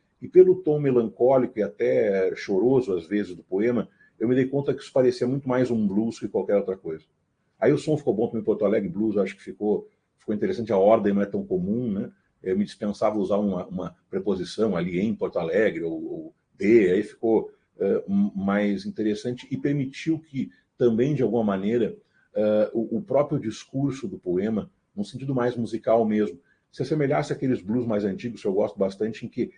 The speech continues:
é quase falado e não cantado, né? Tem uma base ali, mais ou menos repetida, e a pessoa, eh, desfila ali as suas, as suas agruras, com um ri-, que era uma, um grande talento daqueles cantores e cantoras americanos de blues, né? Que, assim, às vezes acelera um pouco.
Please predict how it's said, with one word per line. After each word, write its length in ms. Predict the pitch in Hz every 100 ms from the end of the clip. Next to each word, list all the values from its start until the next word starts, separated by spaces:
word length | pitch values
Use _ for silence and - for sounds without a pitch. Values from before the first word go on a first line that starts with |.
| _
é 80 | 123
quase 240 | - 151 143
falado 540 | - 117 104 110 120
e 60 | 117
não 140 | 113
cantado, 460 | 110 98 104 101 90
né? 140 | 101 - _ _ _
Tem 120 | 107
uma 220 | 127 110
base 400 | 87 98 123 95
ali, 400 | 95 104 143 - - 98
mais 160 | 98 104
ou 40 |
menos 140 | 110 104
repetida, 640 | 95 - - 117 131 - - _ _ -
e 200 | 117 117
a 60 |
pessoa, 720 | - 120 - 127 131 120 101 - _
eh, 120 | 101 110
desfila 580 | 101 101 - 143 117 -
ali 140 | 117 -
as 140 | -
suas, 360 | - 113 131 120 113 - - - -
as 100 | -
suas 180 | 120
agruras, 560 | 113 95 117 139 101 - _ _ _ 123 -
com 140 | 156
um 320 | 170 165 151
ri-, 220 | - - -
que 120 | 117
era 80 | 143
uma, 200 | 85 -
um 80 | 95
grande 240 | 104 123
talento 260 | 113 98 107
daqueles 320 | 95 104 95
cantores 400 | 101 87 101 98
e 60 | -
cantoras 500 | 90 87 101 87 - 82
americanos 520 | 85 87 85 101 95
de 80 | 85
blues, 320 | 80 110 101
né? 120 | 117 - _ _ _ _
Que, 120 | 113
assim, 240 | 113 - 117
às 100 | 123
vezes 160 | 135
acelera 320 | - 117 131
um 60 | 123
pouco. 280 | 127 135